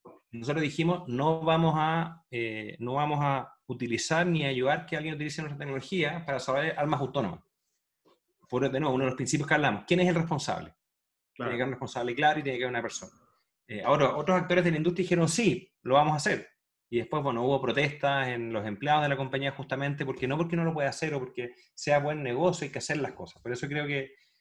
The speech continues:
Speaker 1: creemos ahí que el debate ético es tan importante en todas las cosas. Eh, también nos han pedido organizaciones de,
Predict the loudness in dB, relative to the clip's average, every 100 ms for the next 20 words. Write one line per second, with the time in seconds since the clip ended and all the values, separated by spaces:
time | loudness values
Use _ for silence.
0 | _ _ -2 0 0 0 0 2 2 2
1 | 0 0 -6 -4 -4 -4 -4 0 0 -2
2 | -6 -4 -4 -4 -6 -10 -12 -20 _ -16
3 | -14 -16 -8 -2 0 2 0 2 0 0
4 | -2 -4 -4 -4 -2 -2 -2 -6